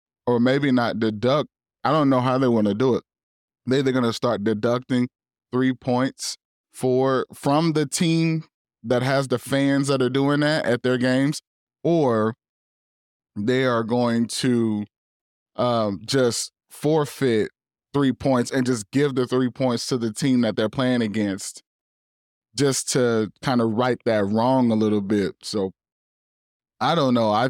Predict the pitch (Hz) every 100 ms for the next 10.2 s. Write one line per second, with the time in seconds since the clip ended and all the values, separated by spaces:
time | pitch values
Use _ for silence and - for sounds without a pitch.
0 | - 139 120 _ _ _ _ _ 120 123
1 | 123 117 113 117 131 117 107 107 117 104
2 | 107 120 135 127 120 117 110 104 - 113
3 | 117 113 110 101 - 110 101 - - _
4 | _ _ _ _ - 113 110 107 101 98
5 | - _ _ _ _ _ - 127 160 147
6 | 135 135 131 120 117 117 113 113 107 127
7 | 113 107 113 113 98 - 127 101 - 110
8 | 107 113 135 147 120 127 135 131 120 110
9 | 113 107 - 101 95 - _ _ _ 117
10 | 123 -